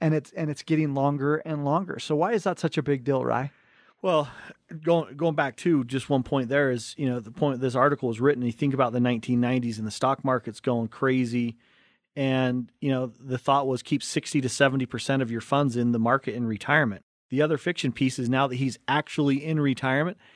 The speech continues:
Speaker 2: he says in this article in Barron's that he only has twenty-five percent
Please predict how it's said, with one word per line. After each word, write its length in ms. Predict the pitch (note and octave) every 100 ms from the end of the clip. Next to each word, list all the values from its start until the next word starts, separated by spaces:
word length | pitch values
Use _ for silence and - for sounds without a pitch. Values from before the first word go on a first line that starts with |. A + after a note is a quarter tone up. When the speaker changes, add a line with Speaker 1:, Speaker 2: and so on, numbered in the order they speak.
| -
Speaker 2:
he 160 | - F3
says 320 | - F3+ F3
in 80 | E3+
this 160 | D3+
article 440 | - D#3+ F3 D#3 C#3
in 120 | B2+
Barron's 400 | C3 D#3 D3 A#2+
that 100 | B2+
he 160 | B2+ D#3
only 200 | D3+ C#3+
has 140 | C3+
twenty-five 680 | - - C#3 C3+ - B2+ C3
percent 440 | - A#2+ - B2